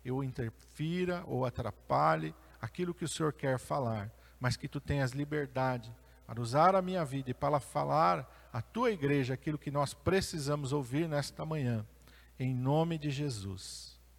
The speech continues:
Amém. Amém? O profeta Jeremias, ele é um profeta que Deus levanta durante o finalzinho do reino de Judá. Nos dias do profeta Jeremias,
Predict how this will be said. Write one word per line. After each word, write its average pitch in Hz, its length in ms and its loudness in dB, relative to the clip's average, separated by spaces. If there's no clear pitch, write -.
Amém. 95 380 -8
Amém? 160 480 6
O - 40 -16
profeta 226 460 6
Jeremias, 214 600 8
ele 214 160 6
é 226 60 4
um 226 60 2
profeta 190 880 6
que 135 100 -8
Deus 196 320 8
levanta 175 600 4
durante 247 920 4
o 208 100 -2
finalzinho 233 840 2
do 208 140 -2
reino 160 320 0
de 135 120 -6
Judá. 123 400 -4
Nos 165 260 2
dias 202 260 8
do 208 140 0
profeta 196 580 6
Jeremias, 180 800 2